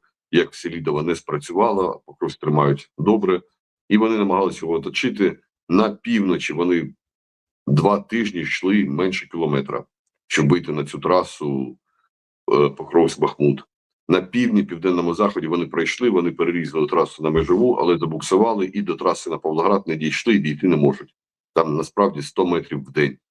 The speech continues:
з дуже, ну, з такими втратами, з дуже великими. І зараз вони насправді дуже бояться, їм треба розширяти цей плацдарм, бо інакше ми їх стиснемо з боків. Вже такі спроби є,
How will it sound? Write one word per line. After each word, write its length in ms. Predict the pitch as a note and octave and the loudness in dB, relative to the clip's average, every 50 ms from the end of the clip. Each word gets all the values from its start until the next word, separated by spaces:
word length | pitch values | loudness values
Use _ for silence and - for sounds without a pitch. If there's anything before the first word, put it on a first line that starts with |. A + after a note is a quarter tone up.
| _ _ _ _ - | _ _ _ _ -14
з 100 | - - | -4 0
дуже, 260 | G2+ G#2 - - D#2 | 2 2 2 0 -2
ну, 140 | D#2+ D#2+ D2 | -6 -8 -8
з 60 | - | -8
такими 280 | - D2 - D#2 D2+ | -8 -10 -6 -4 -4
втратами, 540 | D2 D2 - - G2+ G2 - - D2 C#2+ C#2+ | -4 -2 0 0 0 0 0 -2 -4 -6 -6
з 80 | C#2+ - | -6 -8
дуже 220 | - E2 C#2+ D2 | -12 -8 -6 -6
великими. 500 | C#2+ C#2 C#2 C#2 C2+ - - - - - - _ _ _ _ _ _ _ _ _ _ - | -4 -4 -4 -4 -6 -8 -12 -14 -16 -16 -16 _ _ _ _ _ _ _ _ _ _ 0
І 120 | E2 E2+ | 2 2
зараз 440 | E2 - F#3+ G#3 A#2+ A2+ G#2 G2+ - | 4 4 4 4 4 2 -2 -6 -8
вони 480 | F2 E2+ F2 F2 F2 E2 D#2 D2 C#2 - | -8 -6 -4 -2 -2 -2 -2 -4 -6 -6
насправді 580 | - A#1+ D2+ E2 - - - F#2 F2 E2 E2 | -8 -8 -10 -10 -8 -2 0 0 0 0 -2
дуже 240 | E2 F2+ F2 E2+ E2 | -6 -6 -6 -4 -2
бояться, 360 | D2+ - G2 G#2+ G#2+ - F2 | 0 0 0 0 -2 -4 -8
їм 100 | D#2+ D#2 | -8 -4
треба 200 | F2+ F2 D#2+ E2 | -4 -2 0 0
розширяти 580 | D#2+ D#2+ - - - E2+ E2 D#2+ D#2 - - C#2+ | 0 0 -2 -2 -2 0 0 0 0 -2 -6 -8
цей 180 | - - D2 | -6 -6 -4
плацдарм, 500 | C#2+ - D#2 D2 D2 - G#2 A2 G#2+ F#2+ | -2 -2 -4 -4 0 0 0 0 0 -2
бо 140 | D#2 D2 D2 | -4 -4 -4
інакше 320 | D#2 F2 E2+ - - D#2+ D2+ | -4 -4 -6 -8 -10 -8 -6
ми 100 | E2 E2+ | -6 -6
їх 180 | D#2+ - - _ _ _ _ _ | -6 -8 -12 _ _ _ _ _
стиснемо 520 | - - - F#2+ - F#2+ - F2 E2 D#2+ | -20 -6 -2 -2 0 2 2 2 2 2
з 40 | D2 | 2
боків. 340 | C2+ E2 D#2+ - - D2+ C#2+ | 0 0 -2 0 0 -2 -2
Вже 180 | C#2 - E2+ E2 | 0 2 0 0
такі 200 | E2 C#2+ - C#2 | 0 0 -2 -2
спроби 400 | - - - E2+ E2 D#2 C#2+ D2+ | -2 0 2 2 2 2 2 2
є, 260 | D2+ F#2 G#2+ B2 B2 | 2 2 2 2 0